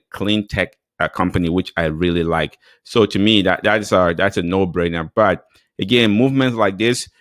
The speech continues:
if you have a, if you have a, an account that you use for day trading or swing trading, that's where you make all these, uh, rapid moves. But if you want, you have a permanent account where it's just for buying,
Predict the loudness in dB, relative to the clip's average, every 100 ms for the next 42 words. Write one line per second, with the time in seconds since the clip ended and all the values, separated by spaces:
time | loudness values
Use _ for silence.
0 | _ -12 -4 0 0 0 0 2 0 -2
1 | -10 -6 -4 -2 -2 -2 -4 -8 -8 -2
2 | 0 0 -4 -6 -6 -6 -6 -10 -6 -4
3 | -4 -4 -6 -4 -8 -8 -6 -6 -4 -4
4 | -6 -8 _ _ -4 -4 0 -2 0 0
5 | -2 0 0 0 -6 -4 0 0 0 0
6 | -2 -2 -4 -2 -4 -6 -14 _ _ 0
7 | 0 2 0 0 0 2 2 2 0 0
8 | 2 0 0 -2 -2 -2 0 0 -2 -2
9 | -2 0 -2 -2 -12 -6 -6 -4 -6 -2
10 | -2 0 0 -4